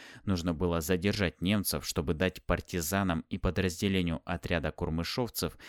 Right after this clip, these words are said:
снятого с Бобруйского направления, занять оборону около мостов через Птич. Солоб приказал не вступать в длительные бои,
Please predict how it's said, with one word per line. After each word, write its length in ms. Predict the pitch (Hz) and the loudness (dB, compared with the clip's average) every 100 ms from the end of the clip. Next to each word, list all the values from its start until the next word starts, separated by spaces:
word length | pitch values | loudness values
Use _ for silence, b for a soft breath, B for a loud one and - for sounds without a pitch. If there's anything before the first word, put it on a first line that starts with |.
| B | B
снятого 540 | - - 113 95 71 73 | -8 -2 2 2 0 -2
с 80 | 71 | 2
Бобруйского 580 | 95 90 85 - - | 2 2 0 -2 -2
направления, 680 | 80 80 - 90 85 80 71 - | -2 0 2 2 2 0 -2 -4
занять 540 | 87 - 87 87 85 | -2 2 2 2 0
оборону 460 | 82 71 87 101 98 | 0 0 2 2 0
около 420 | - 98 - 82 | 0 -4 0 0
мостов 460 | 80 80 - 104 95 | 0 -2 0 -2 -2
через 400 | - 92 90 - | -2 0 0 -4
Птич. 500 | - - 80 - - _ _ _ | -6 -4 -4 -4 -8 _ _ _
Солоб 440 | - 101 92 107 - | 2 4 4 2 2
приказал 480 | 117 113 107 110 104 | 0 2 2 2 4
не 160 | 104 | 2
вступать 480 | 110 - 123 98 73 | 0 -4 0 0 0
в 100 | 73 | -6
длительные 560 | 92 87 - 82 80 80 | -4 -4 -2 -4 -2 -4
бои, 460 | 76 90 92 76 | 0 0 2 -2